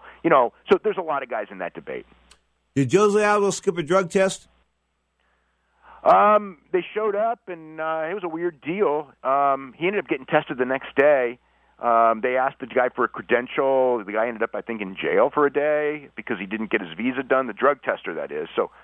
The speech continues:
Speaker 2: <laughs>
Speaker 1: it was a interesting situation, yeah. Yeah, and, and McGregor was not happy about that at all.
Speaker 2: Ring of Honor, it's on Destination America. T N A is about to go bye-bye, right?
Speaker 1: More likely than not. Um, Ring of Honor's not knocking them dead ratings-wise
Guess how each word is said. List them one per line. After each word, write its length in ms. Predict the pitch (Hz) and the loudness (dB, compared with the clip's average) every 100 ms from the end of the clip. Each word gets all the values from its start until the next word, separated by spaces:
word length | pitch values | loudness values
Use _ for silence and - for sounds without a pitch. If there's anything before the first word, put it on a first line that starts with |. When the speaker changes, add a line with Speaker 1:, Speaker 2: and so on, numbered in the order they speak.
| 92 | -20
Speaker 2:
<laughs> 200 | - - | -20 -6
Speaker 1:
it 80 | 160 | -2
was 180 | 190 - | -2 0
a 280 | 151 123 101 _ _ _ | 0 0 -4 _ _ _
interesting 400 | 139 - 120 120 - | -12 -10 -10 -10 -10
situation, 460 | - 107 98 92 87 | -8 0 0 0 -6
yeah. 360 | 87 90 82 71 _ | -4 -2 -2 -4 _
Yeah, 300 | 107 110 101 | 2 4 2
and, 180 | 104 107 | -2 -6
and 240 | 110 113 | -6 -4
McGregor 380 | 120 143 120 110 | 0 2 0 -6
was 100 | 98 | -2
not 160 | 110 98 | -2 0
happy 300 | 95 - 92 | -2 -4 -4
about 280 | 82 76 | -2 -2
that 220 | 85 82 80 | -2 -4 -2
at 100 | 80 | 2
all. 260 | 80 71 - _ _ | 2 0 -6 _ _
Speaker 2:
Ring 240 | 123 202 247 | 0 2 4
of 120 | 240 | 4
Honor, 320 | 240 233 185 | 4 2 0
it's 140 | 147 190 | -2 -2
on 200 | 185 165 | -2 0
Destination 580 | 202 - 196 202 185 190 | -2 -2 -2 -2 -2 -2
America. 480 | 190 196 185 170 | 2 2 2 0
T 280 | 147 - 208 | 0 -4 -4
N 100 | 190 | -2
A 80 | 190 | -2
is 100 | 170 | -2
about 280 | 160 170 160 | 0 0 -2
to 180 | 143 120 _ _ - | -8 -8 _ _ 0
go 100 | 160 | 2
bye-bye, 320 | 165 156 127 | 4 2 0
right? 300 | 123 151 - _ _ _ _ _ _ _ _ | -2 -2 -6 _ _ _ _ _ _ _ _
Speaker 1:
More 220 | 151 151 | 2 4
likely 320 | 139 131 151 123 | 6 4 0 -6
than 160 | 113 | -4
not. 360 | 117 127 135 - | 0 2 0 0
Um, 540 | 117 117 113 113 107 _ _ _ - | 2 4 2 -4 -14 _ _ _ -6
Ring 140 | 170 | -2
of 80 | 180 | 0
Honor's 220 | 180 165 | -2 -4
not 140 | 147 131 | -6 -4
knocking 260 | 131 139 | -6 -6
them 80 | 117 | -4
dead 140 | 123 | -4
ratings-wise 600 | 120 123 127 113 101 98 | -2 -4 -6 -6 -2 -2